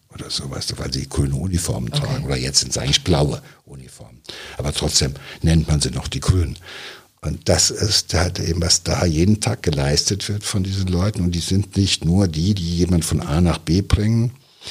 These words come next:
Speaker 1: und ihnen Handschellen anlegen und sie irgendwo durch die Landschaft kutschen. Das darf man nicht vergessen. Das sind immer halt eben auch Menschen,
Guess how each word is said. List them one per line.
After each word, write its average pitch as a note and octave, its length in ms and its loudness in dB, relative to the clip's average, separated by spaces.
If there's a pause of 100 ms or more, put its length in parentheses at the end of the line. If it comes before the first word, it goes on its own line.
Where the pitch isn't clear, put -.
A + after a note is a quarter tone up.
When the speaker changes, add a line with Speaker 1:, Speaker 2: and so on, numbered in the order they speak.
(420)
Speaker 1:
und E2 280 2
ihnen E2+ 240 4
Handschellen F#2+ 420 2
anlegen F2+ 560 4
und E2 200 0
sie E2+ 160 2
irgendwo F2 260 0
durch - 180 0
die D#3 80 -4
Landschaft E2+ 440 0
kutschen. - 400 -4
Das D#2+ 140 -6
darf F2+ 240 0
man G2+ 120 4
nicht F#2+ 120 0
vergessen. G2+ 460 -2
Das - 140 -8
sind C2 220 -6
immer G#2+ 300 4
halt A2 160 0
eben F2+ 200 0
auch F2+ 180 -4
Menschen, G#2 400 0